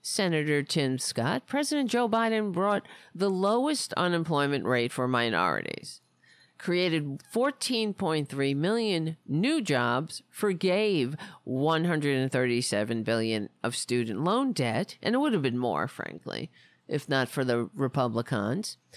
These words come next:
standing in athwart history yelling, "Stop."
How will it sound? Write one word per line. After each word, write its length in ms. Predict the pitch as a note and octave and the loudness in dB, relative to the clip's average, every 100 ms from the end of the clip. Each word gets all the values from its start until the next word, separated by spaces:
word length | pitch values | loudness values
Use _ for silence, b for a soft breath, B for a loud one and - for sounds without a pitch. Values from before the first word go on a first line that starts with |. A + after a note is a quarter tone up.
| B - | B -12
standing 520 | - D3+ C3 C3 A#2+ | -4 0 2 2 2
in 300 | A#2+ A2+ - - | 2 0 -4 -4
athwart 640 | D#3+ - C#3 C3 B2+ - | -4 -2 0 2 0 -2
history 600 | D3+ D#3 C#3 - C#3 B2+ | -4 -2 -2 -2 0 0
yelling, 400 | B2 A#2+ A#2 A#2 | 2 0 0 -2
"Stop." 560 | - - A#2+ A2+ F3+ | -4 -2 0 0 -2